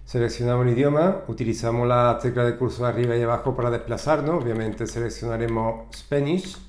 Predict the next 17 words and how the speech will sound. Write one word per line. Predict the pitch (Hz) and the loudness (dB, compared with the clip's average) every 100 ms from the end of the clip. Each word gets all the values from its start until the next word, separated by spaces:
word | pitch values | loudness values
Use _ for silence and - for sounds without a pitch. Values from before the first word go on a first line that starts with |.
| - - - - - - - - - - - | -20 -18 -16 -16 -16 -16 -18 -20 -20 -18 -20
Si | - 123 | -8 -2
notáis | 113 107 120 120 | -2 0 0 2
que | 123 | 2
voy | 123 127 | 4 6
un | 127 127 | 4 2
poco | 120 120 | 0 0
rápido, | 113 131 131 139 156 | 2 2 4 4 4
pues | 151 127 107 101 98 98 | 4 2 4 0 -2 -4
podéis | 98 101 101 | -4 -4 -2
darle | 107 104 | -2 -4
hacia | - 101 | -4 -6
atrás, | - 143 143 143 139 | 2 4 6 6 4
ralentizar | 113 98 98 95 104 98 120 113 | 4 0 -4 -6 -6 -4 0 0
la | 113 104 | 0 -2
reproducción, | 104 107 104 - 131 139 139 143 143 120 | -4 -4 -4 0 4 6 6 4 2 0
en | 90 | -2
fin. | 123 110 82 | -2 -2 -4